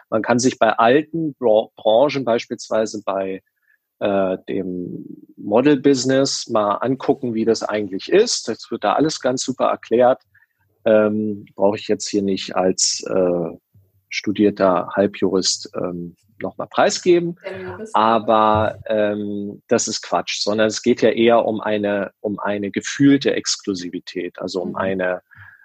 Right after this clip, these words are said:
Speaker 1: äh, du, du bist in meiner Familie Exklusivität. Und, äh, wenn man das berücksichtigt, dann, äh, muss man sagen, also warum muss man eigentlich darüber sprechen, dass jemand exklusiv ist?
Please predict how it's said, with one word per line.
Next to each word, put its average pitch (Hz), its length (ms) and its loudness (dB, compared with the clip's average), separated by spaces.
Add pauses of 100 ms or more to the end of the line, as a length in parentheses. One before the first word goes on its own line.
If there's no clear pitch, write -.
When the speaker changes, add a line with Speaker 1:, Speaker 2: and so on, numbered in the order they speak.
Speaker 1:
äh, 98 240 0
du, 107 160 -6 (180)
du 123 100 -2
bist 117 240 2
in 110 120 -2
meiner 104 260 2
Familie 110 640 2
Exklusivität. 92 1040 -6 (640)
Und, 107 720 -2
äh, 104 340 2
wenn 107 140 2
man 110 140 2
das - 220 0
berücksichtigt, 185 920 -2 (520)
dann, 135 380 2 (320)
äh, 120 180 2 (100)
muss 135 280 0
man 143 180 4
sagen, 117 440 2
also 120 460 -4 (320)
warum 131 280 2
muss 147 160 0
man 143 140 0
eigentlich 135 340 -2
darüber 120 320 0
sprechen, - 400 -6
dass 123 160 -4
jemand 113 280 -6
exklusiv 120 560 -4
ist? - 300 -16